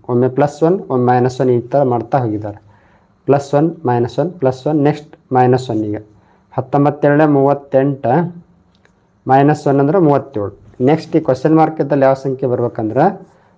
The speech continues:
ಮೂವತ್ತೇಳು ಎಪ್ಪತ್, ಆ, ಎಪ್ಪತ್ನಾಲ್ಕು ಪ್ಲಸ್ ಒನ್. ಎಷ್ಟಾಗುತ್ತೆ? ಎಪ್ಪತ್ತೈದು ಆಗುತ್ತೆ. ನಾ ಇಲ್ಲಿ ಆಪ್ಷನ್ ಬರ್ದಿಲ್ಲೇನು? ಆಪ್ಷನ್ ಎ ಎಪ್ಪತ್ತು,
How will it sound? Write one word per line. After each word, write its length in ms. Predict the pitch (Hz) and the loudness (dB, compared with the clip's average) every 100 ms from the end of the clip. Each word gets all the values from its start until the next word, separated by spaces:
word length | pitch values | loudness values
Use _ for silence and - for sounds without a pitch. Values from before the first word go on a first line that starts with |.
| _ 117 | _ -4
ಮೂವತ್ತೇಳು 1120 | 123 131 139 - 139 139 135 135 156 147 - _ _ - | 2 2 2 0 2 4 4 4 0 -2 -12 _ _ -10
ಎಪ್ಪತ್, 600 | 117 - 131 - _ - | -8 -2 -4 -4 _ -6
ಆ, 40 | |
ಎಪ್ಪತ್ನಾಲ್ಕು 1300 | 120 117 120 147 143 127 127 127 117 - 165 208 - _ _ _ _ | -2 -2 -2 -2 -2 0 2 2 0 0 0 0 -12 _ _ _ _
ಪ್ಲಸ್ 300 | - 151 - | 0 0 -2
ಒನ್. 200 | 113 104 - _ _ _ _ _ _ 123 | -8 -8 -12 _ _ _ _ _ _ -12
ಎಷ್ಟಾಗುತ್ತೆ? 400 | - 127 131 143 | -4 -4 0 -2
ಎಪ್ಪತ್ತೈದು 460 | - 120 - 110 | 0 -6 -4 -4
ಆಗುತ್ತೆ. 260 | 107 104 113 | -6 -8 -10
ನಾ 60 | |
ಇಲ್ಲಿ 160 | 110 107 | -8 -6
ಆಪ್ಷನ್ 380 | 110 - 123 113 | -8 -6 -6 -6
ಬರ್ದಿಲ್ಲೇನು? 640 | 104 117 113 135 175 - _ _ _ _ - | -8 -8 -6 -6 -10 -20 _ _ _ _ -10
ಆಪ್ಷನ್ 400 | 107 - 120 117 | -10 -8 -4 0
ಎ 360 | 120 131 135 | 4 6 6
ಎಪ್ಪತ್ತು, 880 | 123 120 - 123 - - 156 165 - | 4 0 -6 -6 -4 -2 -2 -4 -12